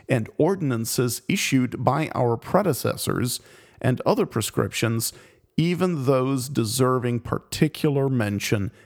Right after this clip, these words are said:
and derogation." Unquote. That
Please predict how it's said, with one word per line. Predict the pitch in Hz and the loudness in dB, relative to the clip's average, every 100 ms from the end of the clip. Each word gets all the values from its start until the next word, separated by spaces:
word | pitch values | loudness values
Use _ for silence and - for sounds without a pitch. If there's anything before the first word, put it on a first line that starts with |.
| _ | _
and | - 117 110 | 0 0 0
derogation." | 101 95 107 113 123 120 - 90 - _ _ _ _ _ | -2 0 0 2 2 0 -2 -6 -6 _ _ _ _ _
Unquote. | 127 120 117 - - - - - - _ _ _ _ _ _ _ _ _ _ _ _ _ _ _ _ - | 0 2 0 0 0 -2 -8 -14 -14 _ _ _ _ _ _ _ _ _ _ _ _ _ _ _ _ -8
That | 110 107 139 160 160 - | -2 2 2 2 -4 -8